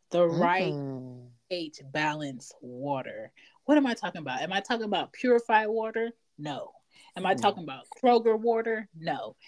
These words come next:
Speaker 1: Am I talking about the water that they, you get from Walmart? Am I talking about Dasani, Aquafina? No, that's bullshit. I'm talking about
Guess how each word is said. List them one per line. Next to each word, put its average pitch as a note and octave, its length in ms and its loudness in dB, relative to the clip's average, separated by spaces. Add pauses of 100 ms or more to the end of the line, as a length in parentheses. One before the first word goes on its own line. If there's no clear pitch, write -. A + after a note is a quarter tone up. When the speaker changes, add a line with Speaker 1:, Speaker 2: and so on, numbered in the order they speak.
(160)
Speaker 1:
Am F3 120 -8
I F#3 80 -2
talking F#3 260 -4
about D#3+ 320 -4
the D3+ 100 -2
water G3 380 6
that F3 160 0
they, F3 180 -6
you F#3+ 180 -6
get F3+ 200 2
from D#3 180 -8
Walmart? A3+ 480 -2 (280)
Am D3 80 -12
I E3 80 -4
talking E3+ 180 -2
about D3 240 -4
Dasani, A3 640 0 (260)
Aquafina? G#3 640 -4
No, E3 300 -2
that's B2 260 -10 (320)
bullshit. - 640 6 (800)
I'm F#3+ 180 -6
talking D#4+ 440 2
about E3+ 480 2